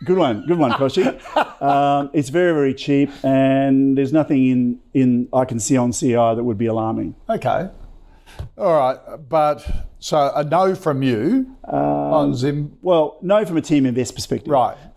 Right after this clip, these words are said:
Speaker 1: But
Speaker 2: right.
Speaker 1: if, but if you, for our portfolio, if, if we're talking about that,
Speaker 2: Yeah, yeah.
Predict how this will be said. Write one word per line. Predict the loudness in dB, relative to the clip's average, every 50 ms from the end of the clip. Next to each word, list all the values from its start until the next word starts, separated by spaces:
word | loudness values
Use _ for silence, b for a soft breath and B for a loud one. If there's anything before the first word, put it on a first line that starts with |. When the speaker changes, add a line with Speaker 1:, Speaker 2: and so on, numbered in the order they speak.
| _
Speaker 1:
But | -8 -2 0
Speaker 2:
right. | 0 0
Speaker 1:
if, | 2 2
but | 2 2 2
if | 2 0
you, | 0 -2 -2 -4 -6 -2
for | 0 2 4
our | 4 2 2 0 -4 b b b b b -4
portfolio, | -4 -4 -2 0 0 2 2 2 2 2 2 2 4 4 2 2 0 0
if, | 0 0 0 0 0 -2 -8 -20 -16 -8 -4
if | -2 -2 0 2
we're | 0 2 2
talking | 2 0 0 2 2 2
about | 2 2 0 2
that, | 0 0 0 0 -2 -2
Speaker 2:
Yeah, | 0 2 2 2
yeah. | 2 2 0 0 -2 -6